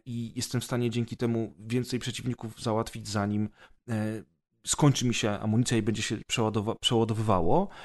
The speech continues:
Natomiast potem się skumałem, że w sumie to jednak lepszy zestaw to jest shotgun, który ma trzy naboje, potem cztery oczywiście, jeżeli wylosujesz te perki i takie wybierzesz,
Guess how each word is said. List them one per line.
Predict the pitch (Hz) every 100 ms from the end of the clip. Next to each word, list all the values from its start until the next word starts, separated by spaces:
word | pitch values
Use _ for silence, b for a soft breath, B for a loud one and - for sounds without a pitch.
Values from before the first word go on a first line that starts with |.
| B B -
Natomiast | 127 139 139
potem | - 175 156
się | -
skumałem, | - 131 139 135
że | 131
w |
sumie | - 143
to | 135
jednak | 127 135 139
lepszy | 127 - 120
zestaw | 123 127 -
to | 117
jest | -
shotgun, | - 135 131 123 -
który | - 120 110
ma | 107
trzy | - - 127
naboje, | 117 117 113
potem | 110 107 107
cztery | - 120 120
oczywiście, | 104 - 101 -
jeżeli | 101 104
wylosujesz | 107 123 135 190 127
te | -
perki | - 104 -
i | 104
takie | 104 - 110
wybierzesz, | 110 117 175